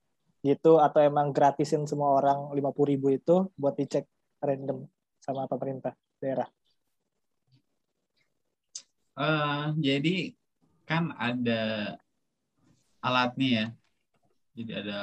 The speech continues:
Speaker 2: alatnya untuk ngetes itu kan ada antigen sama P C R kan beda tuh.
Speaker 1: Hmm.
Speaker 2: Eh, kalau antigen tuh cenderung lebih mudah lah ya kan.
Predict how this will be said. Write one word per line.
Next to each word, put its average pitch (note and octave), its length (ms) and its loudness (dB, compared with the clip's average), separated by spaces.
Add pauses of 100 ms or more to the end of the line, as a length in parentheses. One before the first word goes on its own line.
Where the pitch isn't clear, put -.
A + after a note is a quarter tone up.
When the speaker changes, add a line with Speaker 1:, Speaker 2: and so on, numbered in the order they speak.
Speaker 2:
alatnya G2+ 440 -8 (340)
untuk G#2+ 320 -10
ngetes A2 320 -8
itu - 80 -20
kan C3 160 -4
ada A#2+ 60 -4 (420)
antigen A2 320 -4
sama B2 100 -4
P G#2+ 80 -10
C A#2+ 140 -10
R A2+ 100 0
kan C3+ 140 0
beda A#2+ 260 0
tuh. B2 180 -6 (280)
Speaker 1:
Hmm. C3 260 -14 (1000)
Speaker 2:
Eh, - 320 -10 (800)
kalau A2 240 -10
antigen A#2 640 0
tuh C#3 480 -2
cenderung A2 400 -2
lebih A2 160 0
mudah A2+ 320 2
lah A2+ 120 2
ya G#2 120 2
kan. A2 240 0